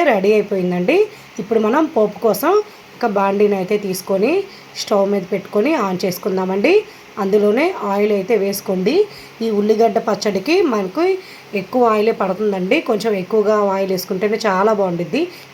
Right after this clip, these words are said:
ఎప్పుడైనా సరే ఉల్లిగడ్డ కారం అనేది మనకి ఎక్కువ ఆయిల్లో వేగితేనే చాలా రుచిగా ఉండిద్దండి. పోపు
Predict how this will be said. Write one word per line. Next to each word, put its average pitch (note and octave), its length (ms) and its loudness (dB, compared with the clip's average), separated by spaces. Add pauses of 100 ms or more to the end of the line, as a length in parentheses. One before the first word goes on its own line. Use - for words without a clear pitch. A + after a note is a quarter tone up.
ఎప్పుడైనా G#3+ 460 0
సరే G#3+ 140 4 (100)
ఉల్లిగడ్డ G3+ 340 2
కారం G3 420 0
అనేది G3+ 300 0 (500)
మనకి G#3 300 0 (180)
ఎక్కువ - 340 0 (120)
ఆయిల్లో A3 340 2
వేగితేనే G#3+ 380 -2 (100)
చాలా G3+ 380 2
రుచిగా G3+ 400 0
ఉండిద్దండి. F3+ 520 0 (540)
పోపు G3 180 0